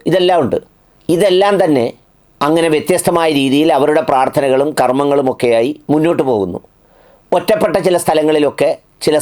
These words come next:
സംഭവങ്ങളോ സംഘർഷങ്ങളോ ഒക്കെ പണ്ട് കാലം മുതലേ ഇന്ത്യയിൽ ഉണ്ടായിട്ടുമുണ്ട്. ഇവിടെ ആരെങ്കിലും ആരുടെയെങ്കിലും ആരാധനയ്ക്ക് എതിര് നിൽക്കുകയോ തടസ്സപ്പെടുത്തുകയോ അല്ലെങ്കിൽ മുസ്ലിം വിഭാഗത്തിൽപ്പെട്ടവർ ഏതെങ്കിലും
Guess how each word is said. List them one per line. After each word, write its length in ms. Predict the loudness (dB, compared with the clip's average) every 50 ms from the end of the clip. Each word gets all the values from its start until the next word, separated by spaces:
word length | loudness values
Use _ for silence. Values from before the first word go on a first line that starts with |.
| -2
സംഭവങ്ങളോ 540 | -2 -2 0 0 0 0 0 0 0 0 -2 -2 -6 -6 -4
സംഘർഷങ്ങളോ 600 | -2 0 0 0 0 -2 -2 -2 -2 0 0 0 0 0
ഒക്കെ 160 | -2 -4 -4 -2 -2
പണ്ട് 220 | -2 0 0 0 2
കാലം 220 | 2 2 0 0 0 0
മുതലേ 260 | 0 0 0 -2 -2 -6 -10 _ _ _ _ _ _ _ _ -2 0
ഇന്ത്യയിൽ 360 | 0 0 0 0 0 -2 -4 -8 -12 _ -4 -2
ഉണ്ടായിട്ടുമുണ്ട്. 640 | 0 0 2 0 0 0 -2 -2 -4 -4 -6 -8 -14 -18 _ _ _ _ _ _ _ _ _ -2
ഇവിടെ 340 | 0 0 2 2 2 2 2 2 0 -2 -4 _ -4 -2 -2 0
ആരെങ്കിലും 500 | 0 0 0 0 0 0 0 0 -2 -2 -6 -8 -6 -4 -2
ആരുടെയെങ്കിലും 680 | 0 0 0 0 0 0 0 0 0 0 0 -2 -2 -4 -8 -10 -6 -4 -2
ആരാധനയ്ക്ക് 680 | 0 0 0 0 0 -2 -2 -2 -4 -4 -2 -2 -2 -2 -4 -4 _ -2 -2
എതിര് 220 | 0 0 0 0 0 0
നിൽക്കുകയോ 480 | -2 -2 -2 -2 0 0 2 0 0 -2 -4 _ _ _ _ _ _ _ _ -2
തടസ്സപ്പെടുത്തുകയോ 840 | 0 0 0 0 -2 -2 -2 -2 -2 -2 -2 0 0 0 0 0 -2 -6 _ _ -4 -2
അല്ലെങ്കിൽ 300 | 0 0 0 0 0 0 0 -2
മുസ്ലിം 280 | -2 -2 -2 0 0 0 0
വിഭാഗത്തിൽപ്പെട്ടവർ 840 | 0 0 0 0 0 0 0 -2 -2 -2 -2 -2 0 0 0 0 -2 -4 -10 _ _ _ _ -2 0 0 2
ഏതെങ്കിലും 420 | 2 2 2 0 2 2 0 -2